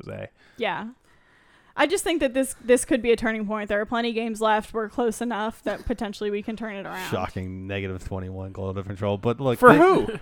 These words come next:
Speaker 3: <laughs> San Jose.
Speaker 1: No.
Speaker 3: Yes, but they also have to play these good teams who, I mean, Seattle put seven on them the other night. We,
Speaker 1: Oof.
Speaker 3: we play Cincy and Nashville, who
Speaker 1: You
Speaker 3: are,
Speaker 1: can't be giving up touchdowns,
Speaker 3: who, who
Speaker 1: man.
Speaker 3: haven't scored seven in their, like, career. <laughs>
Speaker 1: I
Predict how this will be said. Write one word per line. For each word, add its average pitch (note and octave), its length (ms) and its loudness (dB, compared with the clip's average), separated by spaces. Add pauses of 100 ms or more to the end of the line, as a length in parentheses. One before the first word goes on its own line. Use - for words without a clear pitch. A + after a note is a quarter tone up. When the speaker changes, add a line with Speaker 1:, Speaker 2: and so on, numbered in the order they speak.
Speaker 3:
<laughs> - 220 -6
San C#3 280 6
Jose. A#2+ 400 8
Speaker 1:
No. A#2 540 10
Speaker 3:
Yes, G2+ 320 4
but C3 220 6
they D#3 160 4
also F3 240 2
have F#4 100 0
to - 80 -4
play B2 220 2
these G#2 180 -2
good G#2 180 -4
teams A2 280 -4
who, A2+ 140 -4 (100)
I A2 120 0
mean, A2+ 140 0
Seattle C3 320 2
put A2+ 240 2
seven F#2 380 0
on E2+ 160 -6
them F2 140 -6
the F2 60 -2
other F2 160 -2
night. F2+ 300 -4
We, A#2+ 280 0
Speaker 1:
Oof. A#2+ 60 -6
Speaker 3:
we D3 380 4
play A#2 300 2
Cincy A2 760 -6
and A2 220 -4
Nashville, G#2+ 560 0
who A2+ 100 4
Speaker 1:
You G2 60 2
Speaker 3:
are, F#2+ 40 -2
Speaker 1:
can't D#3+ 140 0
be C3+ 80 -2
giving G#2+ 220 -2
up - 100 -14
touchdowns, B2 460 -2
Speaker 3:
who, D#3 80 -4
who C#3+ 60 6
Speaker 1:
man. C#3 80 8
Speaker 3:
haven't C#3 200 6
scored A#2 400 4
seven G2 340 -2
in F2+ 100 -10
their, F2 220 -8
like, F2 220 -12
career. F2 560 -8 (220)
<laughs> F#5+ 360 -6
Speaker 1:
I - 300 -6